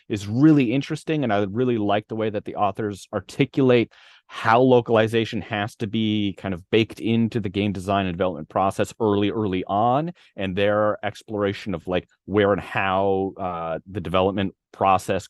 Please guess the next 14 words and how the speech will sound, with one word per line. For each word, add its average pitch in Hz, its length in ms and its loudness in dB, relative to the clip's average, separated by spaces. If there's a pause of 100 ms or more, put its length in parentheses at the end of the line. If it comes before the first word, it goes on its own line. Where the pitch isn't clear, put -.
goes 113 720 -2
when 98 500 0 (340)
you've 98 280 -4
got, 92 280 4
like, 87 320 -4 (140)
uh, 80 280 -2
simultaneous 104 1080 -2
releases 143 800 -2
in, 98 560 -4
you 95 160 -6
know, 82 180 -2
different 87 300 -8
languages. 147 540 -2 (560)
So 123 340 8